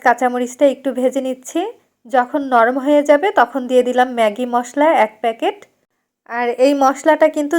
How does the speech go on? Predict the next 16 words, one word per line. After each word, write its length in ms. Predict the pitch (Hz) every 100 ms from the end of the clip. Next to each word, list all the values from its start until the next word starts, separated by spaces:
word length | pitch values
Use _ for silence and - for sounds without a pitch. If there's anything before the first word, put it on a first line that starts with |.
| 254
যে 80 | 254 247
কোনো 140 | 254 254
মুদি 220 | 240 233 247
দোকানে 280 | 254 254 262 262
পেয়ে 180 | 254 254
যাবেন। 280 | 254 254 311 453 _ _ _ _ 226
মশলাটা 480 | 233 240 294 294 302
পেঁয়াজের 380 | 285 247 247 277 302
সাথে 180 | 285 285 254
একটু 160 | 254 262
মিশিয়ে 340 | 247 247 294 277
নিচ্ছি। 340 | 285 285 - 415 508 _ _ _ _ _ 226
যখন 320 | 254 262 311 294
মেশানো 360 | 269 302 302 311
হয়ে 180 | 294 285 277
যাবে 220 | 269